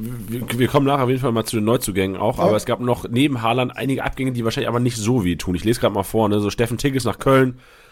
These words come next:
Speaker 1: ähm, wahrscheinlich
Speaker 2: Ja.
Speaker 1: dritter Stürmer, jetzt tut es wahrscheinlich nicht enorm weh, oder?
Speaker 2: Nee, gar nicht.
Speaker 1: Nee.
Speaker 2: Gar nicht, gar nicht.
Speaker 1: Dann Witzel, Bürki, Hitz, also Torwart zwei und drei sind gegangen, wahrscheinlich auch, ähm,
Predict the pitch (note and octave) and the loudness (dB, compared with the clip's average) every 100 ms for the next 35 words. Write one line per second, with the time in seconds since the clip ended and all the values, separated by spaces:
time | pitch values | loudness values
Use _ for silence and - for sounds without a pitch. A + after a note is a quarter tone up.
0 | - - _ F#2 F#2+ G2 G2 G2+ A2+ A2+ | -20 -20 _ 0 0 2 -2 -2 0 0
1 | - B2 C3+ B2 A2+ F2+ - - G#2 G#2 | 2 2 4 2 2 -2 -8 -6 -4 -4
2 | G#2 G2 G2+ G2+ G2 F#2 F2+ E2 D#2 D#2+ | -2 -2 0 -2 -2 -2 -2 -2 -2 0
3 | G#2+ C#3+ _ _ _ _ E3 D#3 - - | -2 -2 _ _ _ _ -4 -2 -4 -6
4 | - - - - - - E2 A2 G2 - | -10 -8 -8 -10 -10 -4 -2 -2 -4 -12
5 | - - - - - G2 G#2+ G2+ F#2+ B2+ | -14 -10 -10 -10 0 2 2 0 2 0
6 | C3+ E3 D#3+ D#3 - E2+ B2 D3+ - B2 | 2 2 2 2 -2 -4 0 0 0 -2
7 | G2 D#3 F3 - - - - F2+ F#2+ F#2 | 0 -2 0 -4 -4 -8 -4 -2 0 -2
8 | - - - A2+ G#2+ - A2 A#2+ A2+ G2 | -6 -12 -2 2 2 0 0 2 2 0
9 | G2+ C3 A#2+ A#2+ A#2 A2 A#2 B2+ B2+ - | 0 0 0 -4 -6 0 2 2 -4 -10
10 | _ E2 F#2+ G#2 G2+ - F#2 F#2+ - - | _ -6 -2 0 -2 -2 -2 -2 -2 -14
11 | _ _ E2 F2 | _ _ -6 -6